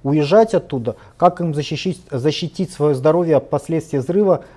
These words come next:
Родители там живут. Э, м, поддержите лайками.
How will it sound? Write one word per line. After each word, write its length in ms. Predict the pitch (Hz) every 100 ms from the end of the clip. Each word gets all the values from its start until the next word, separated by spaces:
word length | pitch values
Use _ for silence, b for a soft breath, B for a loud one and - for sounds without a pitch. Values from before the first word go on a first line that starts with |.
| B
Родители 480 | 127 147 180 - 151
там 240 | 143 143
живут. 420 | 127 156 190 214 -
Э, 320 | 139 135 131 131
м, 380 | 127 127 127 123 - B B B _
поддержите 720 | 151 143 156 147 190 - 180 156
лайками. 520 | 139 143 - 101 98